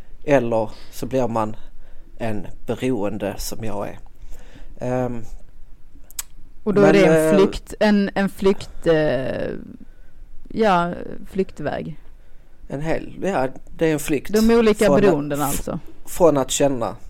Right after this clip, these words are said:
Speaker 2: Ja.
Speaker 1: Ehm, men, eh, det jag vill komma fram till, hur mår du idag, Jonna?
Speaker 2: Jag mår bra.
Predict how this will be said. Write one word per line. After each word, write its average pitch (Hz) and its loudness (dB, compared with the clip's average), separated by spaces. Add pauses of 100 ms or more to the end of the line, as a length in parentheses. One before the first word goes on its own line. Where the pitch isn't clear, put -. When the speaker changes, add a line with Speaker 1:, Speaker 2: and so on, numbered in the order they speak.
(720)
Speaker 2:
Ja. 156 0
Speaker 1:
Ehm, 117 -6 (1300)
men, 143 4
eh, 143 8
det 143 6
jag 151 8
vill 143 4
komma 139 2
fram 131 2
till, 123 0
hur 135 2
mår 135 4
du 127 6
idag, 123 2
Jonna? 113 0 (1120)
Speaker 2:
Jag 196 4
mår 185 2
bra. 202 0